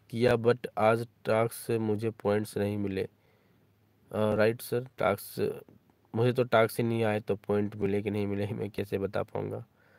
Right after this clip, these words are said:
अ, महादेव सर क्वेश्चन है, मैं Zoom मीटिंग में ज्वाइन हुआ था, आज से Zoom सेशन में नाइंटी सेवन लोग ही आए थे। अ, हाँ सर, बहुत लोगों को पता नहीं है कि पाँच बजे, अ, मीटिंग था,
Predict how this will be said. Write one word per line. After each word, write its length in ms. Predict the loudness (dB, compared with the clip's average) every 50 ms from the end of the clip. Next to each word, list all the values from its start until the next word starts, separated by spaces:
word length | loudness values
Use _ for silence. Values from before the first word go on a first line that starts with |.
| _ _ _ _ _ _ _ _ -8
अ, 140 | -4 -4 -2
महादेव 340 | 0 0 0 0 0 0 -2
सर 200 | -2 0 -2 -2
क्वेश्चन 420 | -2 -4 -4 -2 0 0 2 2
है, 60 | 2 2
मैं 240 | 2 2 2 2
Zoom 280 | 2 0 0 0 2 2
मीटिंग 420 | 2 2 0 0 0 0 0 2
में 200 | 2 0 0 -2
ज्वाइन 340 | -2 0 2 2 2 2 0
हुआ 260 | -2 -2 0 0 -2
था, 280 | -2 -2 -2 -4 -4 -4 -4 -4
आज 140 | -4 -4 -4
से 220 | -4 -6 -6 -6 -6 -8 -16 -20 _ _ _ _ _ _ _ _ -8
Zoom 220 | -4 -2 -2 -2 -2
सेशन 400 | -2 -4 -4 -2 0 0 0 0
में 440 | -2 -4 -2 0 2 2 4 4 2
नाइंटी 400 | 2 2 2 0 0 -2 -6 -8
सेवन 540 | -8 -4 -2 -2 0 2 0 0 0 0
लोग 180 | 0 0 0 0
ही 140 | -2 -4 -4
आए 160 | -4 -4 -6 -6 -8
थे। 140 | -8 -8 -10 _ _ -20 -20 _ _ _ _ _ -2
अ, 160 | 0 0 2
हाँ 200 | 2 0 -2 -2
सर, 300 | 0 0 -2 -2 -2 -4 _ -6
बहुत 340 | -2 2 2 2 2 2 4
लोगों 200 | 6 6 6 6
को 120 | 4 0 0
पता 300 | 0 0 2 2 2 2
नहीं 160 | 0 0 -2
है 80 | -4
कि 120 | -4 -6 -8
पाँच 360 | -2 0 0 0 0 2 2
बजे, 120 | 2 2
अ, 840 | 2 2 -2 -2 -2 -2 0 0 -2 -4 -4 -6 -8 -8 -8 -6 -4 -2
मीटिंग 420 | -2 -2 -2 -2 -2 -2 -2 -4
था, 180 | -6 -6 -8